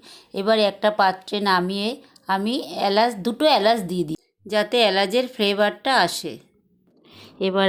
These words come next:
আমি কাজু আর এক গ্লাস লজেন্স নিয়ে নিয়েছি, যাতে চকলেটের ফ্লেভারটা আসে। আমি এলাচ মেশানো দুধটা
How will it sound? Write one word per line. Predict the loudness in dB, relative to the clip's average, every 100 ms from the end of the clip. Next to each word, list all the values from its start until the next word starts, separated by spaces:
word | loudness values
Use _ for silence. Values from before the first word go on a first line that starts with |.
| 4
আমি | 2 -2 0
কাজু | 0 0 0 2 4
আর | 4 2 -2 -16 -4
এক | 0 0
গ্লাস | 0 2 2 2
লজেন্স | 2 2 2 -2 -2
নিয়ে | -2 0
নিয়েছি, | 0 0 -2 -4 -4 -4 -4 -14 -16 -2
যাতে | 0 0 0 0 2
চকলেটের | 0 0 -2 0 0 -2
ফ্লেভারটা | -4 0 2 2 0 0 0 2
আসে। | 2 -2 -8 -8 -10 -20 -20 -20 -20 -20 -20 _ _ _ _ _ _ _ _ _ _ _ -20 -20 -16 -6
আমি | 0 2
এলাচ | 4 4 2 2
মেশানো | 2 2 2 2
দুধটা | 2 0 -2 0